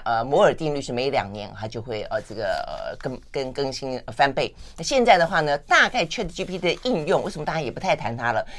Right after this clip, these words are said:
因为不断的在推新，不断的在翻新。那当然每两个礼拜呢，就会有新的内容出来。好，所以我们决定了一段时间，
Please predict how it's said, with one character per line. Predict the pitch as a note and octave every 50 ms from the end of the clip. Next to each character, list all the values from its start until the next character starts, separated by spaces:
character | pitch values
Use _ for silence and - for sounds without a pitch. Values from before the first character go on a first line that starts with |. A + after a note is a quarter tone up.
| -
因 | - A#3+
为 | -
不 | - E3 F3+
断 | C#4 E4 E4+ C4+
的 | F#3+
在 | - E3+ D3+
推 | - F#3 C#3+ C#3+
新， | - - C#3 C3+ - - - -
不 | - F#3+
断 | B3 D4 D#4 B3+
的 | F3+ D#3 C#3
在 | E3+ D3
翻 | C#3+ - C#3+ C#3+
新。 | C#3+ - C#3 C3+ C3+ - - -
那 | - D#3+ F3
当 | F3 A3+ A#3
然 | A3
每 | F#3 D#3+ E3+ G#3+ E4
两 | D4 B3+ F#3+ A#2+ D3+ -
个 | D#3+ E3
礼 | D#3 B2+ A2+
拜 | - G3 F3 D#3
呢， | D3+ C#3 C3+
就 | C#3 - B3+ -
会 | - G3 - -
有 | -
新 | D#3 - - F#3 F3
的 | F3 F3+ D#3+
内 | D#3+ F3+ F3 F3+ D#3
容 | C#3+ C#3 D3 -
出 | - - E3+ D#3
来。 | C3+ A2 A2 G#2 - - A#2 - - -
好， | - B2+
所 | A#2+ E3+
以 |
我 | C3+ C3
们 | C3+
决 | - D3 -
定 | D#3+ D#3
了 | C#3+
一 | D3+ -
段 | C#4+ F4 E4+
时 | - - E3
间， | E3 F#3+ F#3+ F#3+